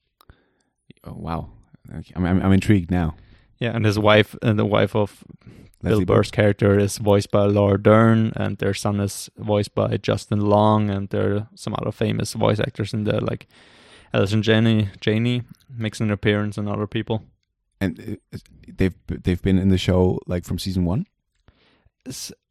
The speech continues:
Speaker 1: Some
Speaker 2: well,
Speaker 1: of them.
Speaker 2: Laura Dern and Bill Burr and Justin Long, yeah.
Speaker 1: Okay,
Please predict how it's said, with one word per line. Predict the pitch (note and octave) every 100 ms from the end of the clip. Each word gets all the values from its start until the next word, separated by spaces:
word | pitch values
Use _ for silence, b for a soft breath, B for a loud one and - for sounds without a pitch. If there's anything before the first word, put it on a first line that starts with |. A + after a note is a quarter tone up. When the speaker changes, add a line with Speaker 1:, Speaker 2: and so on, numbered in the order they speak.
| -
Speaker 1:
Some | C#3+
Speaker 2:
well, | C#3
Speaker 1:
of |
them. |
Speaker 2:
Laura | A#2+ A#2+ G2+
Dern | G#2+ A#2
and | G#2 G2+ -
Bill | G#2 G2
Burr | G2+ G2+
and | G2+ G2+
Justin | G2+ - G#2
Long, | G#2
yeah. | G#2+ - G2+ - _ _ -
Speaker 1:
Okay, | - C#3+